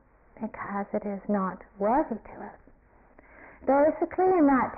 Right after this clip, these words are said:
turning away or in that rejecting, we are saying, "This is worthless. My experience is worthless.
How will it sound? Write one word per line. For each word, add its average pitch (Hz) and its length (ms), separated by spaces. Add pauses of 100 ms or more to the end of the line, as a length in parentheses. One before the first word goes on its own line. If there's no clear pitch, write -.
turning 247 400
away 226 480
or 196 180
in 196 140
that 185 260
rejecting, 202 680
we 233 120
are 269 160
saying, 330 220
"This 392 260
is - 80
worthless. 269 500 (1080)
My 262 140
experience 330 600
is 220 160
worthless. - 460